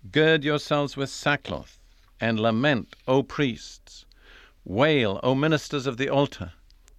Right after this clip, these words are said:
Come spend the night in sackcloth, O ministers of my God. For the grain offering and the libation are withheld from the house of your God." Now listen carefully. "Consecrate a fast.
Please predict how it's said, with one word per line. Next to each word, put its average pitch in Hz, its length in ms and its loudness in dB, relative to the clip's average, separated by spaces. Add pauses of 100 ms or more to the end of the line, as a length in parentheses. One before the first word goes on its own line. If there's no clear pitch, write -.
Come 135 260 0
spend 147 380 0
the 127 80 0
night 143 360 0
in 139 120 -4
sackcloth, 113 640 -4
O 117 120 0
ministers 131 460 -2
of 127 80 -4
my 127 180 0
God. 117 340 -2 (680)
For - 160 -4
the 110 120 0
grain 139 260 4
offering 143 420 0
and 131 120 -2
the 127 80 -2
libation 127 720 0 (160)
are 113 140 0
withheld 113 640 0
from 107 160 -4
the 110 80 0
house 131 260 0
of 120 80 -8
your 120 140 -2
God." 110 400 -2 (840)
Now 95 140 0
listen 131 320 -2
carefully. - 540 -4 (440)
"Consecrate 147 920 0
a - 120 -2
fast. - 840 -6